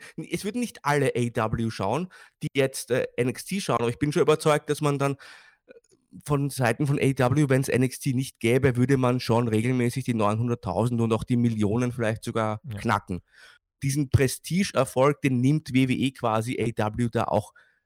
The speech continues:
Speaker 1: einfach dadurch weg, dass man N X T da am Sendeplatz hat und man kann ein bisschen Geld noch verdienen.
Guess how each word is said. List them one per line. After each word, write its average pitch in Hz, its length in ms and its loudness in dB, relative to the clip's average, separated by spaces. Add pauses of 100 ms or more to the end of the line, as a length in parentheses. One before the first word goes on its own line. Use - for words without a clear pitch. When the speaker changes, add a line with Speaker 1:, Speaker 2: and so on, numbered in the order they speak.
(260)
Speaker 1:
einfach - 160 -4
dadurch 123 360 2
weg, 127 160 4
dass 131 160 0
man 135 100 2
N 120 120 0
X - 200 -4
T 135 180 -2
da 120 300 2 (160)
am 113 160 0
Sendeplatz 113 540 2
hat - 180 0 (240)
und 127 60 -2
man 123 100 0
kann 127 180 0
ein - 140 -4
bisschen 185 240 2 (100)
Geld 151 280 2
noch 147 120 0
verdienen. 143 540 2